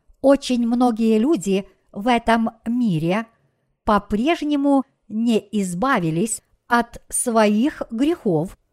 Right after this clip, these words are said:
а всё потому, что они отказываются верить в Евангелие воды и духа, воплощение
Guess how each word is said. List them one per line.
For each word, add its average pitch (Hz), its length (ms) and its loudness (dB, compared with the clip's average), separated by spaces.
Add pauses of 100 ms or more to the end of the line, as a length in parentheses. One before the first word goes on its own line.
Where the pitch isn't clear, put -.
(420)
а 240 160 2
всё 226 300 2
потому, 220 760 2 (320)
что - 400 2
они 214 560 0 (280)
отказываются 208 1160 0 (240)
верить 220 720 2
в 233 80 -8
Евангелие 269 760 2
воды 247 300 2
и 311 160 -4
духа, 190 480 -4 (460)
воплощение 254 1200 -2